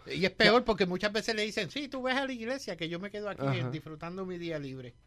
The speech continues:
Speaker 1: Y vete tú", le dice al esposo, "llévate a los nenes". ¿Por qué? Porque no está buscando que
Speaker 2: Sí.
Speaker 1: vayan a, a aprender de Dios, sino está
Speaker 2: Ujú.
Speaker 1: buscando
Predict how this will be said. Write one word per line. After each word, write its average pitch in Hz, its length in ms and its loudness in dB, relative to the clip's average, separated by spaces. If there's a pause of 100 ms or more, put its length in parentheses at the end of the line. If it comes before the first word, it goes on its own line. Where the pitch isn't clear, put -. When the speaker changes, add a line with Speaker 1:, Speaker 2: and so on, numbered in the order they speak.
(400)
Speaker 1:
Y 170 100 0
vete 170 280 2
tú", 220 340 -4
le 156 140 0
dice 151 240 -2
al 185 80 0
esposo, 175 400 -4
"llévate 240 300 2
a - 20 0
los 262 120 2
nenes". 247 280 -4 (300)
¿Por 214 160 4
qué? 170 140 -2
Porque 147 220 -6
no 151 80 -6
está 214 140 -4
buscando 214 400 0
que 190 100 -2
Speaker 2:
Sí. 170 40 2
Speaker 1:
vayan 180 340 2
a, 156 240 0 (320)
a 151 80 -2
aprender 165 540 0
de 170 160 2
Dios, 185 360 -2
sino 147 200 -4
está 156 180 -4
Speaker 2:
Ujú. 165 80 -4
Speaker 1:
buscando 123 500 -2